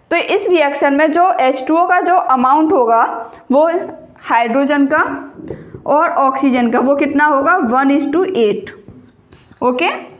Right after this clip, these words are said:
तो starting में हम इतना लेंगे तो एंड में भी हमें इसका इतना ही मिलेगा। Second ammonia, nitrogen and hydrogen, इसमें कितने मिलेंगे, fourteen is to three, for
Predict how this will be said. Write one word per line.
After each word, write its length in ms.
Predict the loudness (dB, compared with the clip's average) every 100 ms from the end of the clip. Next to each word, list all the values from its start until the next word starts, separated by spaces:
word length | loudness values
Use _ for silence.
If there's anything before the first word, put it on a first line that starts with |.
| -6
तो 360 | -2 -2 -2 -4
starting 500 | -2 0 0 0 0
में 80 | 0
हम 80 | 0
इतना 240 | 0 0
लेंगे 300 | 0 0 0
तो 100 | -2
एंड 340 | -2 0 2
में 160 | 2 2
भी 100 | 2
हमें 200 | 0 0
इसका 220 | 0 0
इतना 380 | 0 -2 -2 0
ही 200 | 2 2
मिलेगा। 520 | 2 2 2 2 0 -2 -6 -18 -20 -20 -20 -20 -2
Second 460 | 0 2 0 -2
ammonia, 520 | 0 2 2 2 0 -2 -4 -12 -18 -20 -4
nitrogen 640 | 2 2 2 0 0 2 2
and 180 | 0 2
hydrogen, 640 | 0 2 0 0 -2 -4 -4
इसमें 260 | -2 0 0
कितने 260 | 0 0 0
मिलेंगे, 380 | 2 2 0 -2 0
fourteen 400 | 0 0 0 0 0
is 100 | 0 -4
to 100 | -4
three, 240 | -2 -2 -2 -6 -20 -20 -20 -20 -20 _ 0
for 240 | 2